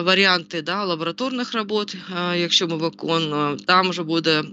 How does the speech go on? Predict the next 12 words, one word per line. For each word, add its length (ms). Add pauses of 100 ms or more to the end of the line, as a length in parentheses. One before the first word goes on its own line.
(120)
розміщуватись 960
інформація 720
щодо 340
структури 580
проведення 720 (280)
модульного 600
контролю, 720 (380)
о, 200
в 60
якому 420
вигляді, 600
як, 440